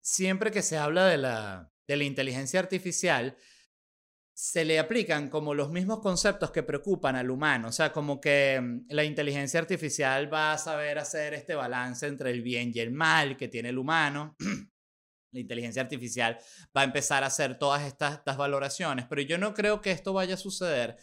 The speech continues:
porque el concepto de la vida que tendría la inteligencia artificial sería muy distinto al que tenemos nosotros, porque si a ella se le programa, vamos a decir, que lo más importante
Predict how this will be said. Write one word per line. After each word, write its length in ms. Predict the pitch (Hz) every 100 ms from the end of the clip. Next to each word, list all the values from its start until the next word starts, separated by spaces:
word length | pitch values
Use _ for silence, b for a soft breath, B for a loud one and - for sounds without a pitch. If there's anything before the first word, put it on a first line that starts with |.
| B B B -
porque 280 | 143 -
el 120 | 143 143
concepto 640 | 143 143 - 196 196 214
de 120 | 196
la 160 | 139 117
vida 400 | 160 160 131 160
que 100 | 135
tendría 340 | 123 113 117
la 100 | 143
inteligencia 500 | 156 139 127 127 123
artificial 640 | 156 156 147 151 - 156 127
sería 320 | - 127 135
muy 240 | 156 165 165
distinto 720 | 165 - 160 143 147 170 170 B B B
al 180 | 131 131
que 100 | 139
tenemos 360 | 131 127 156
nosotros, 520 | 160 151 240 190 113 -
porque 280 | 131 127 123
si 180 | -
a 160 | 131 127
ella 220 | 139 190
se 180 | 190 190
le 180 | 147 135
programa, 640 | - 120 120 165 139 120
vamos 260 | 120 123 156
a 40 |
decir, 380 | 135 127 151 123
que 120 | 117
lo 140 | 113 110
más 200 | 127 165
importante 840 | 190 156 - 135 131 131 131 160